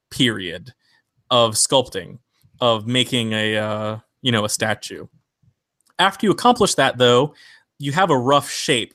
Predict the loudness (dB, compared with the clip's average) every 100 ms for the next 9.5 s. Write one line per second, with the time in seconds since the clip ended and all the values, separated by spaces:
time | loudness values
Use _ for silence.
0 | _ 0 2 0 -4 -10 -6 -2 -2 -2
1 | -4 -10 _ -4 -2 -2 -2 0 0 -6
2 | -14 -8 -2 0 0 -4 _ _ _ -8
3 | -6 -4 -8 -8 _ _ -8 -6 -6 -8
4 | -4 2 4 4 4 2 2 2 2 0
5 | -2 0 -2 -6 -12 _ _ -8 -4 -2
6 | -2 2 4 4 2 0 4 4 2 0
7 | 0 2 2 0 -2 -2 -2 0 0 0
8 | -4 -12 -14 -20 _ 0 0 0 -2 0
9 | 0 2 2 0